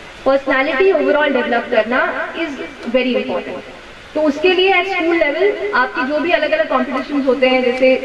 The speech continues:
पेंटिंग हुआ, डांस हुआ, स्पीच, डिबेट, और बहुत सारे अपॉर्चुनिटीज स्कूल में हमें मिलती हैं, तो उन सब में हमें बिल्कुल आगे होके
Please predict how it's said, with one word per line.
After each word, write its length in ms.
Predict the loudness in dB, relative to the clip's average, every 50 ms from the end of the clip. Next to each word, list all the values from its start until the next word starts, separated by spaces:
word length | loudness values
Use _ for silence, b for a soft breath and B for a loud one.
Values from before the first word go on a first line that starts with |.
| -2 -4 -4 -6 -6 -2
पेंटिंग 440 | 0 2 2 2 4 4 2 4 4
हुआ, 280 | 4 4 4 4 4 2
डांस 320 | 2 2 2 2 2 0 0 2
हुआ, 300 | 2 4 4 4 2 2
स्पीच, 720 | 0 -2 -4 -2 2 2 4 4 4 4 2 -2 -4 -2 -2
डिबेट, 720 | -2 0 2 2 2 2 2 0 -2 -6 -8 -10 -12 -16 -16 -18 -18 -10 -4
और 160 | 0 0 0 2
बहुत 240 | 2 2 2 0
सारे 400 | 0 -2 -2 -2 -2 -2 -2 -2
अपॉर्चुनिटीज 640 | -2 -2 -4 -4 -4 -6 -4 -4 -4 -4 -4 -4 -6
स्कूल 220 | -4 -2 0 0 2
में 100 | 2 2
हमें 180 | 2 2 2
मिलती 280 | 2 2 0 0 -2 -2
हैं, 320 | -4 -4 -4 -6 -8 -10 -12 -12 -14 -14 -16 -16 -8 -2
तो 80 | 0 2
उन 140 | 4 4 4
सब 280 | 4 4 2 2 2
में 100 | 0 2
हमें 360 | 2 2 2 0 0 -2 -2
बिल्कुल 320 | -2 -2 0 4 4 4 6
आगे 260 | 6 4 2 2 0
होके 440 | 0 0 2 0 0 0 0 0